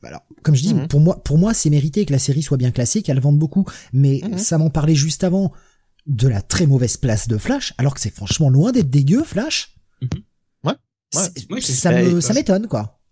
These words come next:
Speaker 2: C'est, c'est, c'est pareil, c'est vraiment, euh, Flash, euh, ne, ne sera jamais un perso-, enfin, en tout cas, euh, pour l'instant, euh, n'a jamais été vraiment un personnage bankable, quoi. C'est un personnage de fan, comme nous.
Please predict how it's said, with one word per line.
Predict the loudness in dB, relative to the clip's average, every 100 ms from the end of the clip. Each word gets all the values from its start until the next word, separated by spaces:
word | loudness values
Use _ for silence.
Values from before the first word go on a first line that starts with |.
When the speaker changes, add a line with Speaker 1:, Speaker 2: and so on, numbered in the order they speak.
| _ _ _ -12
Speaker 2:
C'est, | -8 -2 -2 -2 -6 -6 -4
c'est, | -2 -2 -2 -4
c'est | -6 -4
pareil, | -2 -2 -4 -6
c'est | -8 -6
vraiment, | -4 -4 -4 -4 -4
euh, |
Flash, | -4 -4 -4 -4 -6
euh, | -6 -4 -6
ne, | -10 -12 -8 -6 -4 -4 -4
ne | -4
sera | -2 0 0
jamais | 0 0 -2 -2
un | -4
perso-, | -4 -8 -10
enfin, | -16
en | -18
tout | _
cas, | -4 -4 -4
euh, | -6 -12
pour | -8 -6
l'instant, | -6 -6 -4 -4 -4
euh, | -4
n'a | -2
jamais | -2 0 0
été | 0 -2
vraiment | -2 -2 -2
un |
personnage | -4 -4 -4 -4
bankable, | -6 -6 -6 -6 -8
quoi. | -12 -16 _ -20 -20 -12
C'est | -4 -2
un | -2
personnage | -4 -4 -4 -4 -2
de | -4
fan, | -4 -6 -6 -12 -16 _ _ _
comme | -6
nous. | -4